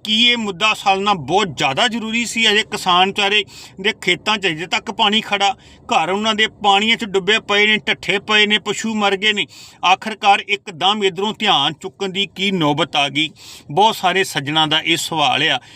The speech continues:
ਕਿਉਂਕਿ ਸਾਡਾ ਫਰਜ਼ ਬਣਦਾ ਹੈ ਕਿ ਅਸੀਂ ਹਰ ਉਸ ਵਿਸ਼ੇ 'ਤੇ ਗੱਲ ਕਰੀਏ, ਅਸੀਂ ਹਰ ਉਸ ਟੌਪਿਕ 'ਤੇ ਗੱਲ ਕਰੀਏ, ਕਿਉਂਕਿ ਇਹ ਪੰਜਾਬ ਸਾਡਾ, ਇਹ ਮਿੱਟੀ ਸਾਡੀ,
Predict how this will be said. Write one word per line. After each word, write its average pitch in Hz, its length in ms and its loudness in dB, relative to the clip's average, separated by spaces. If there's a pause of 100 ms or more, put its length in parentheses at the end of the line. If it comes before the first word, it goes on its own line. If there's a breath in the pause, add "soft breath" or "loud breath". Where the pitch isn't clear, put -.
(160 loud breath)
ਕਿਉਂਕਿ 269 300 0
ਸਾਡਾ 247 380 2
ਫਰਜ਼ 254 320 -4
ਬਣਦਾ 143 420 0
ਹੈ 113 100 -8 (260 loud breath)
ਕਿ 254 100 2
ਅਸੀਂ 269 200 -2
ਹਰ 226 240 2
ਉਸ 233 300 -4
ਵਿਸ਼ੇ 226 300 0
'ਤੇ 247 200 0
ਗੱਲ 170 260 0
ਕਰੀਏ, 131 380 -2 (360 loud breath)
ਅਸੀਂ 277 200 2
ਹਰ 247 180 4
ਉਸ 277 280 -2
ਟੌਪਿਕ 240 340 0
'ਤੇ 254 180 0
ਗੱਲ 202 280 2
ਕਰੀਏ, 196 380 -4
ਕਿਉਂਕਿ - 580 -4
ਇਹ 262 60 4
ਪੰਜਾਬ 180 460 0
ਸਾਡਾ, 160 360 -2
ਇਹ 208 80 0
ਮਿੱਟੀ 220 380 -6
ਸਾਡੀ, 160 420 -2